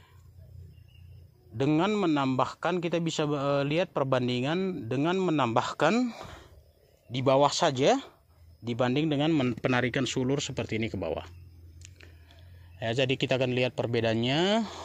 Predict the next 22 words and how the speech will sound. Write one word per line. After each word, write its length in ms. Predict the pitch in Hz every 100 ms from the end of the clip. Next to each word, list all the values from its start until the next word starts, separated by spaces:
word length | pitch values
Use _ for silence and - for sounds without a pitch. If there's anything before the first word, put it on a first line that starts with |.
| - -
tingkat 320 | 123 123 127
dari 240 | 120 113 117
keamanannya, 880 | - 113 117 117 113 110 107 127 190 160
ya. 160 | 143 185 - - - - - - - - - _ - - 113
Karena 560 | 110 117 139 156 156
kalau 320 | 135 120 120 -
seperti 640 | - - 123 113 123 143 185
ini, 320 | 151 180 185 - - - - -
air 400 | 120 123 143 -
terkontrol 720 | 135 - 110 104 123 165 180
di 80 | 113
bawah, 320 | 104 110 190 233 - - - - - - -
walaupun 480 | 113 120 131 170 175
terjadi 320 | 139 135 135 131
penggenangan 560 | 123 127 143 214 196 165
misalnya 480 | 160 - 135 139 160
atau 160 | 147
terlalu 320 | 139 135 135 135
basah 320 | 147 156 170
tanah 320 | - 139 131
di 160 | 131 123
bawah, 320 | 92 87